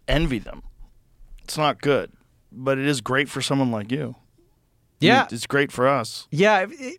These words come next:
Speaker 2: it wor- <laughs>
Speaker 1: It really is.
Speaker 2: Yeah.
Speaker 1: I mean, and, and especially for having long-form conversations.
Speaker 2: Br-,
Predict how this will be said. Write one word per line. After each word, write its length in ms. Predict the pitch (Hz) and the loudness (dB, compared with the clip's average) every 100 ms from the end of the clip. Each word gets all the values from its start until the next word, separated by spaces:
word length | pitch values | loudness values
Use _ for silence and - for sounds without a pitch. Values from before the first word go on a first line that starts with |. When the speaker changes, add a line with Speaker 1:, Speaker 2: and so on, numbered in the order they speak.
| - | 2
Speaker 2:
it 160 | 214 | 2
wor- 200 | 196 226 - | 4 2 2
<laughs> 40 | - - - _ _ - | 0 0 -10 _ _ -6
Speaker 1:
It 80 | 131 | 0
really 260 | 254 214 | 2 4
is. 460 | 151 220 95 - - - | 2 2 -2 -6 -10 -2
Speaker 2:
Yeah. 220 | 143 135 - _ | 0 0 -4 _
Speaker 1:
I 40 | 127 | 0
mean, 400 | 127 120 113 101 - _ | 2 2 0 -6 -20 _
and, 220 | 131 131 | 0 0
and 180 | - 135 - | 2 0 0
especially 680 | 127 - 196 247 214 147 | -2 0 -2 0 2 2
for 600 | 117 - 131 120 117 110 - - _ _ _ _ | 0 -2 2 4 4 2 -4 -20 _ _ _ _
having 560 | - - 147 139 139 123 | -6 0 0 2 2 2
long-form 580 | 117 127 127 - 123 117 | 2 4 2 2 0 0
conversations. 840 | 123 113 104 113 104 - - - - _ _ _ _ _ _ _ _ _ - | 0 -2 -2 -4 -6 -8 -14 -20 -20 _ _ _ _ _ _ _ _ _ 0
Speaker 2:
Br-, 200 | 135 | 2